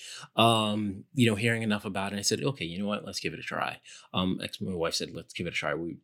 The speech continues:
talked about it. She said, "What does it matter?" <laughs> Anyway, so, um, this, this show, right? Um, so my, my thoughts, and I've spoke about prequels and,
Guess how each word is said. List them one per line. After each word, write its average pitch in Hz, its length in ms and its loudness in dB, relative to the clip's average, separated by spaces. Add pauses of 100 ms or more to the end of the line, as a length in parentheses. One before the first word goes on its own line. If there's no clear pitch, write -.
(120)
talked 123 220 2
about - 160 -6
it. - 60 -8
She - 100 -2
said, - 160 -4
"What - 180 -12
does - 180 2
it - 80 -2
matter?" - 420 2 (360)
<laughs> 427 460 8 (540)
Anyway, 117 720 4 (480)
so, 220 440 8
um, 190 540 4 (420)
this, 202 280 8
this 190 220 6
show, 143 360 10
right? 104 500 6
Um, 127 580 4 (420)
so 147 680 8
my, 147 440 6
my 143 200 0
thoughts, 202 360 8
and 156 180 2
I've 156 120 0
spoke 196 300 6
about 131 500 4
prequels 120 800 6 (400)
and, 110 300 4